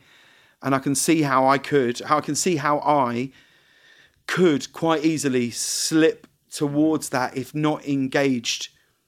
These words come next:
creatively i-, somehow. So maybe that's in doing other things whilst I do this. That's what I'm sort of finding is, like, if I work on other stuff,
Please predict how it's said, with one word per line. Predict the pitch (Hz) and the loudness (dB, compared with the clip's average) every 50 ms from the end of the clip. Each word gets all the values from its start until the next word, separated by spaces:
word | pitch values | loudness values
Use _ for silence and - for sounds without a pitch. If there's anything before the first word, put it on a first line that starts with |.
| _ _ _ _ _ _ _ _ _ _ | _ _ _ _ _ _ _ _ _ _
creatively | - - 151 139 135 135 131 - 139 117 127 127 120 117 117 - - - - | -6 -2 0 2 2 2 0 -4 -6 -4 -4 -4 -4 -4 -8 -10 -14 -14 -12
i-, | 127 104 98 | -12 -12 -12
somehow. | 113 - 151 127 127 113 107 104 98 _ _ _ _ _ _ | -4 -2 0 0 0 -2 -6 -8 -12 _ _ _ _ _ _
So | - - - 165 | -4 0 0 2
maybe | 170 196 233 220 196 160 | 4 4 2 2 2 0
that's | 151 139 139 - - | 0 -2 -2 -4 -4
in | 147 143 | -4 -2
doing | 135 156 151 147 139 | 0 0 0 0 0
other | 139 135 131 127 | 0 -2 -4 -4
things | - - 151 139 135 127 117 - | -4 -4 -2 -2 -2 -4 -6 -4
whilst | 127 135 135 131 - - 123 | -2 -2 -2 -2 -4 -4 -6
I | 120 | -4
do | 120 147 151 143 | -2 -2 -4 -2
this. | 123 107 85 - - - - _ - - - - _ - | -4 -6 -10 -12 -14 -16 -18 _ -20 -20 -20 -20 _ 2
That's | 156 185 190 - 185 | 2 2 2 0 -2
what | 143 131 | -2 -2
I'm | 143 | -2
sort | 139 - 147 117 123 | -4 -4 -4 -4 -4
of | - | -2
finding | - 135 135 135 131 120 117 113 113 113 117 117 _ _ _ - _ _ _ | -2 -2 0 -2 -2 -4 -6 -6 -6 -8 -10 -12 _ _ _ -20 _ _ _
is, | - 135 127 117 | -6 -6 -6 -2
like, | 127 131 123 123 127 - - - - _ _ _ _ _ _ _ _ _ _ _ _ _ _ _ _ _ _ | -2 -2 -2 -2 -4 -8 -12 -18 -20 _ _ _ _ _ _ _ _ _ _ _ _ _ _ _ _ _ _
if | - 135 - | -8 -4 0
I | - 165 175 180 165 147 156 - - _ _ _ | 0 0 2 0 -2 -4 -6 -10 -20 _ _ _
work | - - 139 160 160 160 147 - 143 | -8 0 2 4 4 4 2 0 0
on | 131 135 | 0 2
other | 143 147 139 131 | 2 2 0 -2
stuff, | 117 - - - - 160 117 80 - - - - - - _ | -2 -4 -4 -2 0 0 -2 -2 -4 -10 -18 -20 -20 -20 _